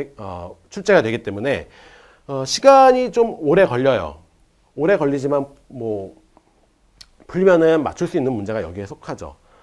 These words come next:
아니면 계산형 문제가 있습니다. 뭐 예를 들면 뭐 어떠한 뭐 시간이나 뭐 요금을, 뭐 요금을 계산하는 문제, 뭐 이런 것들은,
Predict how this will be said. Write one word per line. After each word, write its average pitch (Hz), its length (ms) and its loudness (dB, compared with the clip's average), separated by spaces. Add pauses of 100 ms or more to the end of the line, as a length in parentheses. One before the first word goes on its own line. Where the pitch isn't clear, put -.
아니면 139 400 -6 (140)
계산형 185 480 -2
문제가 117 320 -6
있습니다. 90 420 -14
뭐 104 240 -8
예를 120 220 -6
들면 120 340 -8
뭐 98 320 -16 (2000)
어떠한 120 1120 -4
뭐 101 160 -18
시간이나 180 680 4
뭐 117 240 -2
요금을, 185 600 2
뭐 127 100 -8
요금을 196 300 2
계산하는 151 500 -2
문제, 98 380 -6
뭐 151 120 0
이런 208 160 6
것들은, 185 400 2